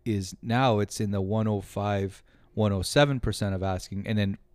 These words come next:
going back to your, when you're saying about the house that's one thirty-nine or, or three ninety-nine,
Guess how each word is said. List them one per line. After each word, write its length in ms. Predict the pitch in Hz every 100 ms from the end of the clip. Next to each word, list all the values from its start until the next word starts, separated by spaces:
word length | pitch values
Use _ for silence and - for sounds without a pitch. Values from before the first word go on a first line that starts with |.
| -
going 220 | 117 107
back 220 | 107 98
to 80 | -
your, 280 | 101 107 104
when 160 | 107
you're 120 | 101 101
saying 240 | 110 98
about 180 | 92 -
the 80 | 101
house 200 | 101 -
that's 180 | -
one 180 | 107 107
thirty-nine 520 | - 110 95 95 95
or, 180 | 95 92 - - - -
or 160 | 98
three 240 | 92 - 127
ninety-nine, 580 | 113 98 95 92 90